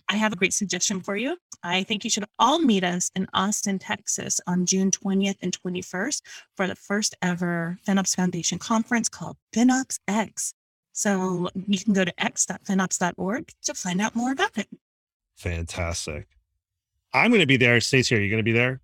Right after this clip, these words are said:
Speaker 1: Oh, I'll, I'll be there with bells <laughs> on or cowboy boots.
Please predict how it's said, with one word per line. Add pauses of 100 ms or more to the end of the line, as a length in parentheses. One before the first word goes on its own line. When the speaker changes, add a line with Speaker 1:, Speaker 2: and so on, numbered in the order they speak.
(140)
Speaker 1:
Oh, (500)
I'll,
I'll
be
there
with
bells
<laughs>
on (1080)
or (120)
cowboy
boots.